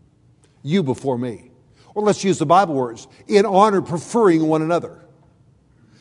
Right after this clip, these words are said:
Again, that's not natural. That's why we have to crucify the flesh daily. But do we have agape love? That's what First Corinthians thirteen is all about.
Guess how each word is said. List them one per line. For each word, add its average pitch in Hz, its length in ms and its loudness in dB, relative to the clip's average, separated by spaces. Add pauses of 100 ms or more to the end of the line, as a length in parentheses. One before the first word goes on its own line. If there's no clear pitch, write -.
(140)
Again, 170 300 4
that's 233 220 0
not 175 200 0
natural. 175 580 -8 (520)
That's 196 200 0
why 196 160 6
we 185 140 2
have 175 120 2
to - 80 -4
crucify 165 520 -4
the 131 100 -8
flesh 160 240 -6
daily. 135 440 -8 (840)
But - 160 -8
do 202 100 -2
we 202 380 -6 (180)
have 180 200 -4
agape 151 500 -6
love? 135 340 -8 (720)
That's - 160 -8
what 180 100 -2
First - 240 -4
Corinthians 151 320 -4
thirteen 170 380 -8
is 131 80 -14
all 131 160 -6
about. 147 420 -10